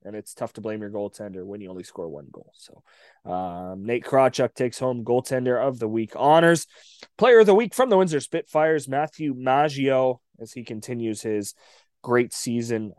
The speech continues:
down at the Wafku Center. Five goals, six assists in three games.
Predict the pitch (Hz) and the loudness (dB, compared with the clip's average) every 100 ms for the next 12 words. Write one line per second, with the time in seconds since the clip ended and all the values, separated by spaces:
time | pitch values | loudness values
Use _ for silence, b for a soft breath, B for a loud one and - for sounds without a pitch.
0 | _ _ 117 113 110 - 123 113 107 113 | _ _ -2 -2 -4 -2 -4 -2 -2 2
1 | 127 - - 131 120 - 139 147 151 - | 2 2 -4 -4 -4 2 2 4 0 -4
2 | _ _ _ _ _ _ _ _ _ _ | _ _ _ _ _ _ _ _ _ _
3 | - 156 165 208 139 160 147 120 - 175 | 0 4 6 4 4 4 4 4 -4 -8
4 | - 165 147 - 156 151 - - 127 113 | -6 -6 -4 -2 -2 -4 -14 -12 -10 -10
5 | - 135 151 147 135 135 139 123 | -10 -2 -2 0 0 0 -2 -6